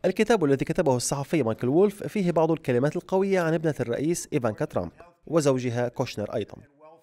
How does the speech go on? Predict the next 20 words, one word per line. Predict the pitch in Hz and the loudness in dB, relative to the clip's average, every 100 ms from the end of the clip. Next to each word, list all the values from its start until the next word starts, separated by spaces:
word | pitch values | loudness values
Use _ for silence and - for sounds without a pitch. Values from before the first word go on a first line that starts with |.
| _ - - - | _ -20 -16 0
جاريد | 120 226 196 | 4 6 6
وإيفانكا | 160 139 151 165 156 151 | 4 6 4 4 4 2
قررا | - 147 143 165 175 | 4 4 6 6 4
أن | 139 | 2
يقبلا | 131 120 131 156 | 0 2 2 4
بأدوار | 143 120 123 143 127 | 2 2 4 4 2
في | 120 | -2
الجناح | 117 131 156 | 0 0 0
الغربي | 135 135 151 160 - | 0 2 2 -2 -4
رغم | - 165 175 | 2 2 4
نصيحة | 151 135 214 - 180 | 2 0 -2 -2 -4
كل | 185 - 190 | -2 0 0
من | 156 | 2
يعرفهما | 135 120 117 - 131 151 | 2 0 0 0 2 2
بعكس | 123 95 - | 0 -4 -2
ذلك. | 165 113 98 92 - _ _ - | -2 0 -4 -8 -18 _ _ 2
قام | 196 | 2
الاثنان | 165 135 165 160 160 | 2 -2 0 2 2
بصفقة | 156 147 147 - - 120 | 0 -4 -4 -4 -6 -4
جدية، | 156 165 135 101 92 | -2 -2 -2 -6 -8